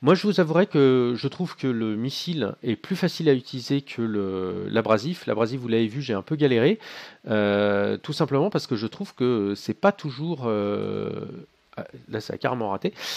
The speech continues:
C'est pas toujours, euh, très, très facile de s'aligner, surtout quand les astéroïdes tournent. Celui-là tourne quand même assez vite. Donc, euh, bon, voilà. Après, c'est une question de,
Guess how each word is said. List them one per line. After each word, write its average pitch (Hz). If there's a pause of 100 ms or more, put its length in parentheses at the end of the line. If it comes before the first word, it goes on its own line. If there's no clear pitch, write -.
(120)
C'est -
pas 208
toujours, 170
euh, 110
très, 147
très 147
facile 156
de 139
s'aligner, 139
surtout 151
quand 123
les 120
astéroïdes 117
tournent. 185
Celui-là 127
tourne -
quand 117
même 101
assez -
vite. 131 (500)
Donc, 139
euh, 135
bon, 117
voilà. 98
Après, 90
c'est -
une 104
question 117
de, 95